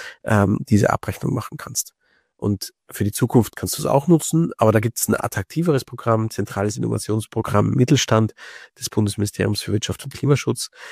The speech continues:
Hier ist die Förderquote sogar noch höher und auch eine interessantere Berechnungsweise der Kostenbasis. Fünfundvierzig Prozent Förderquote stehen zur Disposition. Da musst du allerdings zuerst durch die Antragsstrecke durch, kriegst dann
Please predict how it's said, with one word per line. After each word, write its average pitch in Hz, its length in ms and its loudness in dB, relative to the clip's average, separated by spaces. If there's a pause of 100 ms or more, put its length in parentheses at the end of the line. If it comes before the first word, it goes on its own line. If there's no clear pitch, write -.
(140)
Hier 113 380 6 (100)
ist - 180 -8
die - 40 -16
Förderquote 107 500 -2
sogar - 220 -4
noch 104 260 0
höher 151 320 8
und 123 100 0
auch 107 160 -8
eine - 80 -12
interessantere - 640 -10
Berechnungsweise 110 1400 0
der 113 120 4
Kostenbasis. 107 760 0
Fünfundvierzig 104 560 -4
Prozent - 340 -10
Förderquote 113 520 -8
stehen 104 240 -6
zur 110 120 -6
Disposition. 110 840 0 (500)
Da 120 100 2
musst 120 200 4
du 131 60 4
allerdings 113 260 0
zuerst 104 400 -6
durch 110 80 -12
die - 140 -10
Antragsstrecke 110 640 -8
durch, 160 460 0 (140)
kriegst - 260 -6
dann 113 260 2